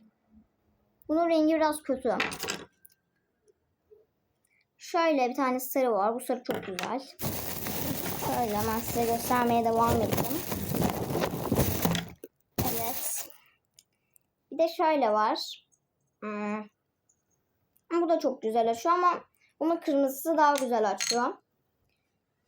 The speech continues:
Ve yine bir tane yeşil. Ve şöyle bir tane pembe. Arkadaşlar bu arada,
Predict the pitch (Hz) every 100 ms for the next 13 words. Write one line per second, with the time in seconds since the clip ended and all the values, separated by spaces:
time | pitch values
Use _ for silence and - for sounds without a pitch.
0 | _ 302 339 349 370 339 277 262 220 214
1 | 208 - 226 - - - - _ _ _
2 | _ _ - _ _ _ _ _ 285 311
3 | 359 330 262 220 294 - _ _ _ _
4 | _ _ _ _ _ _ _ _ _ _
5 | 311 320 330 240 226 247 - - - -
6 | - - - - 294 269 208 208 - _
7 | _ - - 294 339 381 381 320 262 285
8 | 311 339 339 349